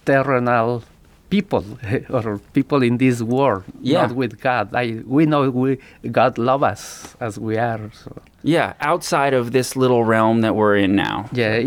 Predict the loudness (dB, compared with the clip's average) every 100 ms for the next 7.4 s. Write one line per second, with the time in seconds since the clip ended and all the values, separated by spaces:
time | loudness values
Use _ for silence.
0 | 2 2 0 -2 -2 -2 -2 -2 0 0
1 | 2 2 0 -2 -4 -14 -16 -6 0 2
2 | 2 2 0 -2 -4 -8 -8 -10 -12 -14
3 | -6 -2 0 -2 -2 -4 -6 -2 0 0
4 | -6 -20 -20 -10 -2 -2 -2 0 0 0
5 | -6 -8 -2 0 0 0 0 -2 0 -2
6 | -4 -16 -14 -12 -6 -2 -2 -4 -12 -4
7 | -2 0 -2